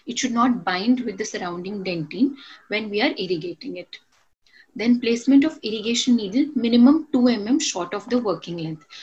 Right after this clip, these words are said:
So for that, what we can do is we can put a rubber stopper and measure it before placing it into the canal. So this will avoid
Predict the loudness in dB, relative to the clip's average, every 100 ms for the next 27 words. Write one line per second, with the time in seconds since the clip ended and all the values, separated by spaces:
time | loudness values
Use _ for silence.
0 | -16 -4 -4 -2 -2 0 -2 -4 -6 -6
1 | -8 -8 -4 -4 -4 -4 -4 -6 -4 -6
2 | -4 0 0 -2 -6 -8 -10 -10 -12 -14
3 | -16 -18 -12 -8 -6 -4 -4 -2 0 -2
4 | -4 -8 -2 0 0 0 -2 -2 -6 -8
5 | -8 -8 -6 -4 -4 -6 _ _ -6 -4
6 | -6 -8 -18 -20 -16 -8 -2 -2 0 0
7 | 0 -2 -2 2 2 0